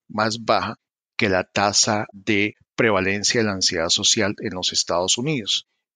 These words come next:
Esto puede deberse a varias razones. Una puede ser el método que se utilizó para realizar el estudio, pero otro puede ser que en nuestra sociedad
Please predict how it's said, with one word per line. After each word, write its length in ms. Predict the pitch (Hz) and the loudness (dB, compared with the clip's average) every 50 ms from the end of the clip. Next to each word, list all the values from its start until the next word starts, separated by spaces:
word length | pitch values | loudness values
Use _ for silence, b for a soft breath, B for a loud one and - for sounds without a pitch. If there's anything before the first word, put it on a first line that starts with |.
| _ | _
Esto 240 | - 139 - - 175 | -2 0 2 2 2
puede 220 | - 190 175 175 | 4 4 6 6
deberse 320 | 151 123 117 113 107 - 139 | 6 6 4 4 4 2 2
a 20 | 123 | 2
varias 240 | 123 120 127 123 | 2 2 0 -2
razones. 800 | 117 110 95 - - 135 113 101 98 - - - - 117 - - - | -2 -2 -2 -2 -2 -2 -2 -4 -6 -8 -6 -4 -4 -4 -4 -2 0
Una 420 | 156 156 151 156 165 190 202 - _ - | 2 2 2 4 2 2 2 0 _ -4
puede 260 | - 123 120 123 123 | -2 2 2 2 2
ser 260 | - - 135 127 - - _ - | 2 2 2 0 -2 -2 _ 0
el 180 | 131 113 107 104 | 2 2 2 2
método 600 | 110 120 135 147 - - 160 185 196 240 233 _ _ _ _ _ _ | 2 2 2 2 2 0 0 2 0 0 -4 _ _ _ _ _ _
que 140 | - 131 120 | 2 2 4
se 120 | - - | 4 2
utilizó 460 | 117 - - 110 107 104 - - 113 - | 0 -2 -2 -2 0 2 2 0 0 2
para 220 | - 127 123 117 | 2 2 2 2
realizar 500 | 107 110 104 98 95 98 - - 98 95 | 2 2 0 0 0 -2 -2 -2 -2 -2
el 80 | 98 101 | -2 -2
estudio, 500 | 95 - - - 147 127 101 87 - - _ | -2 -2 -2 -2 -4 -4 -4 -6 -12 -6 _
pero 280 | - 131 123 120 120 | 2 4 6 6 6
otro 260 | 123 147 165 - 196 175 | 6 6 6 4 2 4
puede 320 | 185 180 160 151 143 131 | 4 6 6 6 6 4
ser 320 | - - 123 123 151 160 - _ _ _ _ _ | 2 0 0 0 -2 -6 -14 _ _ _ _ _
que 320 | - - 110 104 101 104 - _ _ | -4 0 0 2 0 0 -4 _ _
en 180 | - 120 110 107 | -2 -2 -2 -2
nuestra 360 | 107 107 98 - - 104 98 | -2 -2 -2 -2 -2 -2 0
sociedad 640 | - - 107 - - - 95 90 95 107 123 127 | 0 0 2 2 0 2 2 2 2 2 2 0